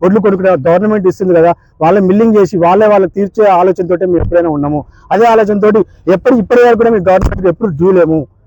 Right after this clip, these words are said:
ఈ సంవత్సరం వీళ్ళు చేసిన అన్యాయానికి మేము బలైపోయి గవర్నమెంట్ ధాన్యం పెట్టలేకపోయినాము. ఇంత ఇన్ని విధాలుగా మమ్మల్ని మభ్యపెట్టి ఇట్లా బినామీ పదిహేను ఏళ్ళు చేస్తే, ఇరవై ఏళ్ళ నుంచి అక్కడ పనిచేస్తే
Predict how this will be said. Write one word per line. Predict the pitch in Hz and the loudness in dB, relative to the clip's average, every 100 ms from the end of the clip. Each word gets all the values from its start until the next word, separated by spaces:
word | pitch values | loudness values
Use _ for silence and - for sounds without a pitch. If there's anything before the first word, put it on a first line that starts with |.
| _ - | _ -2
ఈ | 233 | 0
సంవత్సరం | 233 247 254 247 | 2 2 2 2
వీళ్ళు | 226 180 220 | 0 0 0
చేసిన | 220 | 2
అన్యాయానికి | 214 196 214 214 202 | 0 0 0 0 -2
మేము | 233 185 | -2 -2
బలైపోయి | 165 196 190 202 220 _ - 175 | 0 0 0 0 -2 _ -4 0
గవర్నమెంట్ | 220 240 226 | 2 2 0
ధాన్యం | 180 202 220 | 0 0 0
పెట్టలేకపోయినాము. | 180 220 226 196 175 151 160 165 _ _ _ _ _ _ _ 185 | -2 0 0 0 -2 -2 -2 -4 _ _ _ _ _ _ _ -2
ఇంత | 233 | 0
ఇన్ని | 254 240 226 | 2 2 2
విధాలుగా | 233 233 247 | 2 4 4
మమ్మల్ని | 226 208 202 | 2 0 0
మభ్యపెట్టి | 185 190 208 196 208 | 0 0 0 0 -2
ఇట్లా | 185 196 175 _ _ - | -2 -2 -2 _ _ -8
బినామీ | 135 190 233 233 226 156 | -2 0 2 2 0 -2
పదిహేను | 175 233 254 262 | -2 2 2 4
ఏళ్ళు | 277 254 - 233 | 2 0 0 0
చేస్తే, | 220 214 | 2 0
ఇరవై | 190 233 | 2 2
ఏళ్ళ | 247 262 | 2 2
నుంచి | 254 | 0
అక్కడ | 220 202 | 0 0
పనిచేస్తే | 190 196 185 190 214 | 0 0 0 0 -2